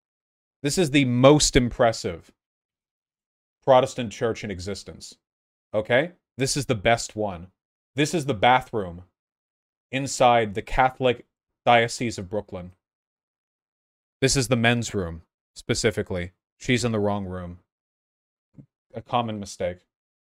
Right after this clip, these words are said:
okay? The building actually has eight pairs of bathrooms because of how large it is. Okay, can we move on? We got very sidetracked. <laughs> Leave it,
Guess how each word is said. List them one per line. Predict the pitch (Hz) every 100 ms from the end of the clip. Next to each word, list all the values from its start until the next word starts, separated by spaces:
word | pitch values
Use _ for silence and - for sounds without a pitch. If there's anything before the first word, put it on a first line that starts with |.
| -
okay? | 98 117 139 _ _ _ _ _ _ _ _
The |
building | 98 135 127 123
actually | 120 - - 113
has | 110 -
eight | 117 120
pairs | - 113 110 104
of | 90
bathrooms | 98 92 - 87 85
because | - 98 95
of |
how | 95
large | 90 87 87 90
it |
is. | 85 87 - _ _ _ _ -
Okay, | 110 110
can | 123
we | 143
move | 160 131
on? | 127 120 117
We |
got | 131 123
very | 98 104 92
sidetracked. | - 90 82 90 87 - - _ _ _
<laughs> | _ _ _ 113
Leave | 117 113
it, | 104